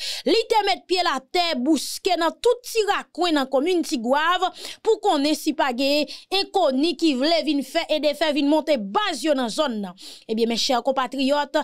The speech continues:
komisè ansanm ak lapolis mete ansanm avèk sa ki pase Gresye yo menm, yo a prepare yo,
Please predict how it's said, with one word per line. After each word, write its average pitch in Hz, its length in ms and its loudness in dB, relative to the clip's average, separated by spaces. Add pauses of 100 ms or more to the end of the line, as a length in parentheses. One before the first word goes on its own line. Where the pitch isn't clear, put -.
(240)
komisè 294 480 0 (100)
ansanm 330 480 -2
ak 320 300 -4
lapolis 339 640 0
mete 302 320 0
ansanm 381 540 -2 (400)
avèk 262 300 0
sa 349 200 -4
ki 330 160 -8
pase 311 380 -2
Gresye 262 480 -2
yo 254 100 2
menm, 294 380 0 (240)
yo 247 160 -2
a 240 40 -6
prepare 339 640 -2
yo, 285 160 2